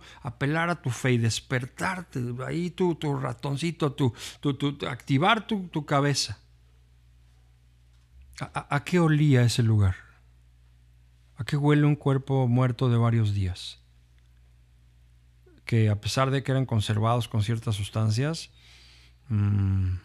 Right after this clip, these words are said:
estamos hablando de un tiempo distinto, donde no hay climas, aires acondicionados, no hay capillas fúnebres, es distinta la condición. ¿Cómo era, cómo era el ambiente?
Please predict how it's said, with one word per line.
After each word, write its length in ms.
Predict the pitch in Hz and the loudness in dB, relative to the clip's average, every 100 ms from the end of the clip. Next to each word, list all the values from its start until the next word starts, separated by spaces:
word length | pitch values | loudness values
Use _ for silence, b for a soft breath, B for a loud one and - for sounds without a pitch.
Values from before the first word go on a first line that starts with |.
| B - | B -16
estamos 380 | - 117 113 | -8 -4 -2
hablando 300 | 127 120 135 | -2 0 0
de 60 | 120 | -2
un 60 | 117 | -2
tiempo 340 | 123 123 120 | -2 -2 -2
distinto, 520 | 104 - 117 147 131 | -2 -2 -4 -4 -4
donde 340 | 110 104 101 104 | -2 -2 0 0
no 160 | 110 | 0
hay 120 | 113 | -2
climas, 680 | 110 123 131 139 131 120 110 | -2 -2 0 0 -2 -4 -4
aires 260 | 113 120 110 | -2 -2 -4
acondicionados, 1080 | 110 113 110 107 117 131 135 131 120 113 B B B B B B B - | -6 -4 -4 -2 -2 0 0 -2 -4 -8 B B B B B B B -4
no 320 | 113 117 117 | -2 0 0
hay 260 | 117 117 110 | -2 -2 -4
capillas 540 | 113 107 120 117 - | -6 -4 -2 0 0
fúnebres, 600 | 131 139 127 117 110 104 | 0 0 2 0 0 -2
es 120 | 120 | -2
distinta 460 | 123 113 117 131 127 | -4 -6 -6 -6 -6
la 80 | 107 | -8
condición. 480 | 110 101 - 107 - _ _ _ _ _ _ _ _ _ _ - | -8 -10 -10 -12 -14 _ _ _ _ _ _ _ _ _ _ -2
¿Cómo 180 | 175 196 | 2 2
era, 120 | 185 | 0
cómo 200 | 185 190 | -4 -2
era 80 | 190 | 0
el 80 | |
ambiente? 720 | 123 107 110 117 104 101 95 | -2 0 0 0 0 -4 -12